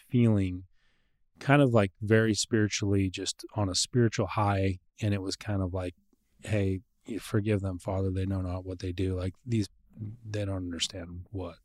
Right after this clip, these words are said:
they're doing here. And so it was, it was kind of bo-, like, blocked out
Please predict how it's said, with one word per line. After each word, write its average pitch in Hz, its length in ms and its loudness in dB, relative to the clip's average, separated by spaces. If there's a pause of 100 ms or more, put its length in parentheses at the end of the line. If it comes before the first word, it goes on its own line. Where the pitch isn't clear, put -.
(120)
they're 101 140 -2
doing 85 320 -6
here. 85 240 -10
And 80 200 -14 (720)
so 113 220 8
it 113 60 6
was, 110 300 0
it 131 120 8
was 120 160 8
kind 147 300 6
of 113 140 6 (140)
bo-, 110 480 2
like, 107 180 4 (100)
blocked 101 360 4
out 127 360 6